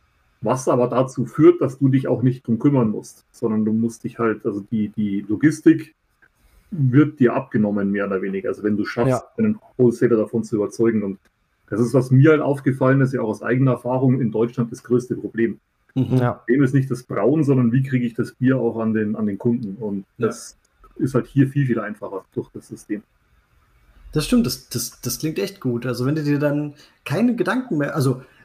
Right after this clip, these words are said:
Speaker 3: du musst natürlich jemanden finden, der es, der es, der es quasi vertreibt, aber wenn du dir dann keine Gedanken mehr machen musst und dich
Speaker 1: Ja.
Speaker 3: voll aufs Brauen konzentrieren kannst, ist das natürlich cooler, als wenn du dann dir noch Gedanken machen musst, ja jetzt, boah, jetzt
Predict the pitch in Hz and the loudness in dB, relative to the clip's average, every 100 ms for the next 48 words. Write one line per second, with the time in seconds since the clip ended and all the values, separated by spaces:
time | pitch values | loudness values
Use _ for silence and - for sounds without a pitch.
0 | _ 135 160 208 156 165 196 175 151 131 | _ 2 2 2 0 0 2 2 2 0
1 | 240 214 135 131 - 139 127 - 131 120 | 0 0 0 -2 -2 -2 -2 -4 -4 -4
2 | - 135 135 135 131 151 214 - 120 120 | -4 -2 -2 -2 -4 -4 -4 -4 -4 -2
3 | 117 123 123 117 123 117 175 196 170 190 | -2 -2 -2 -2 -2 -2 -4 -2 -2 -4
4 | 190 143 131 135 139 147 170 - - 123 | -2 0 0 0 -4 -6 -8 -14 -6 -6
5 | 120 131 - 165 175 160 135 - 123 143 | -4 -4 -2 -2 0 -2 -6 -8 -4 0
6 | 240 214 135 117 127 127 139 147 151 139 | 2 2 0 0 -2 -2 -4 -4 -6 -6
7 | 131 120 139 131 135 131 127 - 208 190 | -8 -6 -6 -4 -2 -2 -2 -4 -2 0
8 | 143 190 - - _ _ _ - 127 - | 0 -2 -6 -20 _ _ _ -10 -8 -4
9 | 147 156 156 156 156 151 - - - - | -2 0 0 2 0 0 -6 -16 -20 -20
10 | - 147 147 165 165 165 165 156 160 175 | -20 -12 -6 -2 2 2 2 0 -2 0
11 | 175 160 165 165 135 123 123 120 - 110 | 0 2 0 -2 0 0 -2 -6 -8 -8
12 | 92 101 104 - | -8 -10 -10 -8